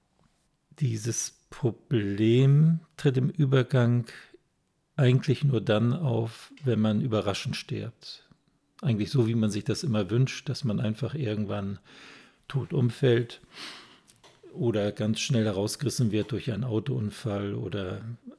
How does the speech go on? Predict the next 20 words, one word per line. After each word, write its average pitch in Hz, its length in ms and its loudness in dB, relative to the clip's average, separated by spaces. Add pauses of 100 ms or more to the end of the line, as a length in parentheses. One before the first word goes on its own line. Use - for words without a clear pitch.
(240)
einen 104 420 -4
Herzinfarkt 101 840 -8
oder 107 240 -4
was - 180 -8
auch 120 140 -10
immer. 107 360 -8 (1200)
Dann 120 260 2
hat 135 140 2
er 135 100 2
aber 123 180 0
das 120 220 -2
Gesamtselbst 117 920 0
keine 113 320 2
Zeit, - 720 -4 (1120)
eine 120 280 4
Umstellung 120 540 4
vorzunehmen, 101 1000 -4 (1160)
die 123 100 -4
Psyche 127 800 2 (680)
umzustellen 120 1300 0